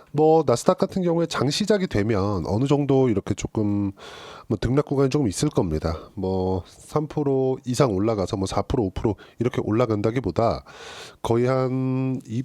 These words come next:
프로 전후 요, 요 정도에서 끝나는 게 베스트입니다. 하루에 뭐,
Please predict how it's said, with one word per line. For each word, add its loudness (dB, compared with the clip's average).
프로 -2
전후 0
요, 2
요 2
정도에서 2
끝나는 0
게 0
베스트입니다. -2
하루에 4
뭐, -2